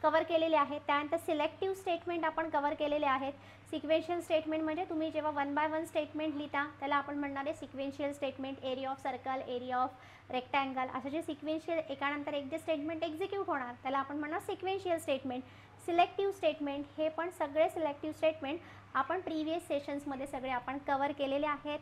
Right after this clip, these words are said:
त्याच्यामध्ये आपण if else बघितलेलं आहे, switch cases बघितलेलं आहे.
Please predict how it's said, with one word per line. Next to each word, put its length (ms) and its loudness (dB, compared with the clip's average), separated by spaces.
त्याच्यामध्ये 400 2
आपण 340 0
if 180 -4
else 180 -2
बघितलेलं 500 0
आहे, 280 2
switch 220 -6
cases 340 0
बघितलेलं 480 2
आहे. 260 0